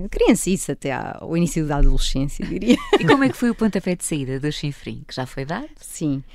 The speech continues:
Speaker 1: olha, foi maravilhoso. Ahm, nós gravámos algumas coisas e eu quando estava a fazer, portanto, a cantar e a fazer a performance, nem sequer consegui absorver tudo, mas quando vi as imagens do público,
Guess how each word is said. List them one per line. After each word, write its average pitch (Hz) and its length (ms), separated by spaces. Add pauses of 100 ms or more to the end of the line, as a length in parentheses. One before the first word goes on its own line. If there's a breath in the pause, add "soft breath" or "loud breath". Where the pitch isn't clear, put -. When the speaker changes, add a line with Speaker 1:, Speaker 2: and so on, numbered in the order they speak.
(160 soft breath)
Speaker 1:
olha, 135 220
foi 220 140
maravilhoso. 160 800 (280)
Ahm, 156 760 (140)
nós 180 180
gravámos 180 320
algumas 175 280
coisas 156 280
e 160 40
eu 151 80
quando 151 160
estava 147 260 (260)
a 165 80
fazer, 151 300
portanto, 139 520
a - 120
cantar 156 440
e 131 140
a 135 60
fazer 147 220
a - 20
performance, 143 580
nem 180 140
sequer 170 240
consegui 170 640
absorver 156 640 (220)
tudo, 170 300
mas 170 200
quando 226 260
vi 170 240
as 156 80
imagens 139 640
do 180 140
público, 147 580